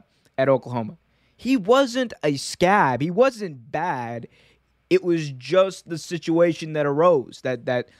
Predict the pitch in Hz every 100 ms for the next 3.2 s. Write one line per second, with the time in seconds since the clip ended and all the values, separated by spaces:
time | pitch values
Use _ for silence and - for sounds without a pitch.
0 | _ 120 147 156 147 143 123 143 143 135
1 | 127 - 135 143 139 110 113 104 123 113
2 | - _ _ _ 208 - 196 185 147 151
3 | 151 165